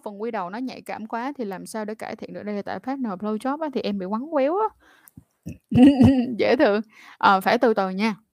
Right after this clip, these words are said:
Cái này chị nói thiệt là phải từ từ. Ban đầu nó sẽ, nó dần, nó sẽ nhạy cảm, từ từ nó mới bớt nhạy cảm được. Thật ra không có cái cách nào ngoài thời gian đó mọi người. Có những thứ chỉ có thể là thời gian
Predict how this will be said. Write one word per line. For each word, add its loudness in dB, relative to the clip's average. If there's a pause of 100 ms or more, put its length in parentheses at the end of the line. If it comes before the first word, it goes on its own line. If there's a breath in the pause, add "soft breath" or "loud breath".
(480)
Cái 2
này 2
chị -8
nói -2
thiệt -4
là -4
phải -6
từ -4
từ. -4 (300 soft breath)
Ban -2
đầu 0
nó 0
sẽ, -4 (400 soft breath)
nó 6
dần, 2
nó 0
sẽ -2
nhạy -8
cảm, -6
từ 0
từ 2
nó -4
mới 0
bớt -2
nhạy -8
cảm -6
được. -6
Thật -20 (100)
ra -6
không -4
có 4
cái -4
cách -8
nào 0
ngoài -4
thời -6
gian -2
đó -4
mọi -8
người. -6
Có -4
những -4
thứ -8
chỉ -18
có -14
thể -8
là -8
thời -10
gian -6